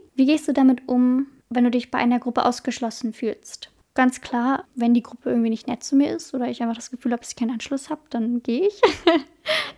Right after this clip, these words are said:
Also ich habe meine Freunde und mit denen hänge ich ab. Und wenn ich in einer Gruppe bin, die mich nicht so annimmt, wie ich bin, dann ist mir das auch nicht so wichtig. Also dann gehe ich einfach und fokussiere mich einfach auf die Leute, mit denen ich gut klarkomme. Wenn eine Gruppe mich nicht so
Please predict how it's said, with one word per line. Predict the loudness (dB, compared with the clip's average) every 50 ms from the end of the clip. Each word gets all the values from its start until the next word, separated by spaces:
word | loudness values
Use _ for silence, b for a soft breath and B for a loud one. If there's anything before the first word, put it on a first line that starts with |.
| 0
Also | 0 0 2 4 4 2 2 0 -2
ich | -2
habe | -2 0 2
meine | 4 4 4
Freunde | 2 2 0 2 4 4 4 4 4 2
und | 2 0 -2 -2 -4 -2
mit | -2 -2 0 0
denen | 0 2
hänge | 2 2 0 -2
ich | -4 -4
ab. | -6 -6 -6 _ -2
Und | 0 0 0 0 -4 _ _
wenn | -2 0 0 0 0 0 -2 -4 -6 _ _ -16
ich | -8 -6
in | -4
einer | -2 -2 -4
Gruppe | -2 -4 -6 -6 -4
bin, | -2 0 0 0 0
die | 0 -2 -2 0
mich | -2 -2 -4 -4 -8
nicht | -8 -8 -8 -8
so | -8 -6 -6 -6 -8 -10 _ _ 2
annimmt, | 6 6 6 6 4 0
wie | -6
ich | -8 -8 _
bin, | -2 0 2 2
dann | 2 2 2 2 0 0 -2 -4
ist | -8 -6 -4
mir | -4 -4
das | -4 -6
auch | -8 -8 -8
nicht | -8 -8 -6
so | -6 -6 -6 -6
wichtig. | -8 -10 -6 -6 -6 -6 -4
Also | -6 -6 -6
dann | -4 -4 -4
gehe | -4 -6
ich | -6 -6 -4
einfach | -6 -6 -4 -6 -12 -12 -14 _ _
und | 0 2 4 4 2 0 -2
fokussiere | -4 -4 -4 -4 -4 -4 0 0 0
mich | 0 0
einfach | -4 -6 -6 -8 -10
auf | -12 -6
die | -4 -2
Leute, | -2 -2 -2 -2
mit | -4 -2 -2
denen | -6 -6
ich | -4 -6
gut | -8 -8 -8
klarkomme. | -8 -10 -8 -6 -4 -2 -2 -2 -4 -8 _
Wenn | 0 2 6 6 6 6
eine | 4 2 -2 -2
Gruppe | -2 -2 -2 0 2
mich | 0 0 2
nicht | 0 -2 -2
so | -2 -6 -6